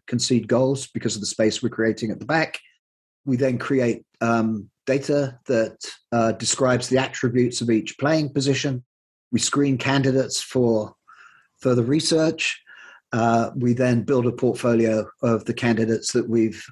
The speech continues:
identified. It's very, very similar to almost any bottom-up investment process that starts with an investment universe, um, and ends up via doing company research with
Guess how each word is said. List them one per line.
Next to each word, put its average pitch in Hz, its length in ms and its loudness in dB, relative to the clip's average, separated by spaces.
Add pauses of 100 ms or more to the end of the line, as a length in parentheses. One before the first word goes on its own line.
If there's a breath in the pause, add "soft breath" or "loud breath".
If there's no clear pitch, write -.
identified. 123 600 0
It's - 380 -6
very, 262 240 0
very 214 200 0
similar 175 380 0
to 139 380 0 (640)
almost 151 380 0
any 143 500 0 (240)
bottom-up 131 600 0
investment 123 500 0
process 113 520 -2
that 101 100 -4
starts 127 440 0
with 123 160 2
an 123 60 2
investment 117 540 0
universe, 117 640 0 (580 loud breath)
um, 113 480 0 (100)
and 113 500 0
ends 123 220 2
up 117 300 0 (100)
via 120 540 0 (180)
doing 120 220 2
company 117 340 0
research 117 640 0
with 113 360 0